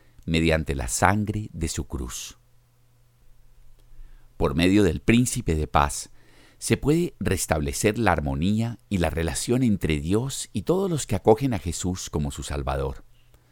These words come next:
La salvación nos justifica delante de Dios, puesto que se nos perdonan nuestros pecados.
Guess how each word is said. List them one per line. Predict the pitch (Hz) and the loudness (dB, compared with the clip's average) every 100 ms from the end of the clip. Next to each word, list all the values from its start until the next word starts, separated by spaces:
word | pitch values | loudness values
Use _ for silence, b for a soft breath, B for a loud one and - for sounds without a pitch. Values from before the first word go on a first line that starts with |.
| b b b b b b - | b b b b b b 2
La | 107 | 2
salvación | 123 107 107 151 180 196 | 4 2 0 0 0 0
nos | 170 127 | 0 -2
justifica | - 98 - 95 190 185 87 71 | -4 -6 -6 -6 -4 -4 -4 -2
delante | 71 71 73 71 | -2 -4 -4 -6
de | 69 | -6
Dios, | 71 69 65 - b b b b b b | -6 -6 -8 -14 b b b b b b
puesto | 113 104 117 | 0 2 0
que | 113 | 0
se | - | 0
nos | 90 - | 0 2
perdonan | 90 78 92 110 110 | 2 8 8 8 2
nuestros | 90 - - | -2 -4 -8
pecados. | - - 71 71 71 - | -8 -2 0 0 -2 -12